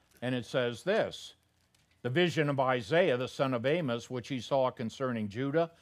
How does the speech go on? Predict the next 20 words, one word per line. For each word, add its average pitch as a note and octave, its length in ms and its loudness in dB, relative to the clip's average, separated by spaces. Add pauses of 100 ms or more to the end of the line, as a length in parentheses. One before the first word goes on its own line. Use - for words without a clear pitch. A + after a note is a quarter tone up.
(160)
and A#2+ 120 -2
Jerusalem B2 640 -2 (300)
in A2+ 100 -4
the A#2+ 80 -4
days B2+ 400 2
of A#2 300 -2
four G3 220 4
kings, B2+ 480 -2
Uzziah, B2+ 440 4
Jotham, A#2+ 480 0
Ahaz, G#2+ 640 -2 (300)
and G#2+ 320 -4
Hezekiah." G#2+ 1000 -2 (340)
In A2+ 120 -2
other D#3+ 220 4
words, A#2 520 -2 (380)
what D3 360 4 (600)
is C#3+ 420 -2 (220)
clear F#3+ 400 6
here A2 500 -2